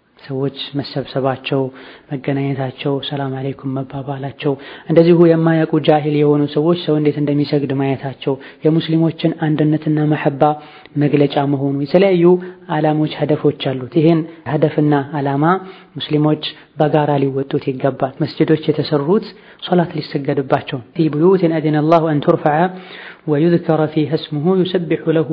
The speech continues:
ፊሃ ቢልጉዱዊ ወልአሳሊ ሪጃል ሪጃሉን ላ ቱልሂሂም ቲጃረቱን ወላ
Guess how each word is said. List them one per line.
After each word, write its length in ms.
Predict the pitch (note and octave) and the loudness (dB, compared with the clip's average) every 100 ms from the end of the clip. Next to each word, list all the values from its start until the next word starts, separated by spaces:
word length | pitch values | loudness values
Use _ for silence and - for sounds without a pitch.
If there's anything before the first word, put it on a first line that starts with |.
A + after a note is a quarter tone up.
| D3+ | -4
ፊሃ 240 | D#3+ D#3 D3+ | -2 -2 -2
ቢልጉዱዊ 520 | D#3 D3 C#3+ F3 F3 D#3+ | -4 -4 -6 -4 -4 -4
ወልአሳሊ 640 | D#3 D3+ D3 - D#3+ D3+ F#3 F#3+ - - | -4 -2 -4 0 0 4 2 0 -12 -6
ሪጃል 580 | D#3 C3+ D3 C#3+ C#3+ C#3+ C#3+ - - _ - _ _ _ - | -4 -2 0 0 0 -2 -4 -10 -20 _ -20 _ _ _ -4
ሪጃሉን 360 | C#3 E3+ F3 E3 | 4 4 6 4
ላ 80 | D#3 | 2
ቱልሂሂም 520 | E3 D#3+ F#3 F3+ F3 | 2 2 4 4 4
ቲጃረቱን 600 | D#3+ D3+ D#3+ D#3 D3+ D3+ | 2 2 4 2 -2 -2
ወላ 160 | D3 | 0